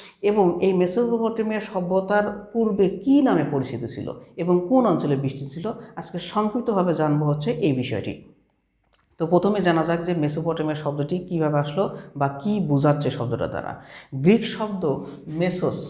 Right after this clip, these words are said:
গ্রিক শব্দ মেসোস মানে অর্থ হচ্ছে মিডল এবং পটেমাস শব্দের অর্থ হচ্ছে রিভার, এবং এই দুটি শব্দ একত্রে বোঝাচ্ছে the land between the rivers, অর্থাৎ এমন এক খণ্ড ভূমিকে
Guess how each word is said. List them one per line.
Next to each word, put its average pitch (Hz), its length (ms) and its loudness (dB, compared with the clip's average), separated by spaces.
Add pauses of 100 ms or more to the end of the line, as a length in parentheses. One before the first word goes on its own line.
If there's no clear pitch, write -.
(140)
গ্রিক 185 200 0 (100)
শব্দ 170 220 -4 (220)
মেসোস 165 280 -4 (120)
মানে 165 160 -4 (160)
অর্থ 156 140 -8 (100)
হচ্ছে 160 220 -8 (440)
মিডল 170 300 2 (160)
এবং 160 120 -2 (160)
পটেমাস 214 440 -2
শব্দের 165 260 -2
অর্থ 151 120 -4 (100)
হচ্ছে 139 220 -2 (420)
রিভার, 127 300 4 (720)
এবং 180 200 2 (240)
এই 226 80 2 (120)
দুটি 190 280 0
শব্দ 165 200 -4 (120)
একত্রে 151 380 -2 (540)
বোঝাচ্ছে 180 520 2 (220)
the 147 120 6 (200)
land 196 320 6 (520)
between 170 380 -2 (160)
the 147 120 0 (360)
rivers, 127 360 0 (440)
অর্থাৎ 151 180 -4 (200)
এমন 220 240 4 (240)
এক 180 80 -4 (120)
খণ্ড 185 320 2 (580)
ভূমিকে 185 320 6